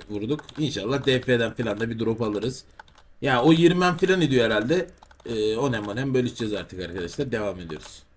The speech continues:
Şöyle Snake Coin'in kutusunu iki kişi aldık. Maalesef ondan da bir drop'umuz yok. Devam ediyoruz.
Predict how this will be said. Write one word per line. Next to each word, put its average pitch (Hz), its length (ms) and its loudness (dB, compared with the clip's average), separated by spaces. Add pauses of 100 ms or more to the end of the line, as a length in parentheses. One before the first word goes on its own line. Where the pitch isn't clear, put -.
(160)
Şöyle 180 400 8
Snake 165 440 2
Coin'in 175 460 4
kutusunu - 400 -4
iki 139 260 -2
kişi 151 240 4
aldık. 131 520 2
Maalesef 147 680 4 (140)
ondan 131 420 2
da 107 140 -2
bir 104 80 -6
drop'umuz 101 440 -4
yok. 147 340 -2
Devam 98 360 -2
ediyoruz. 90 480 -8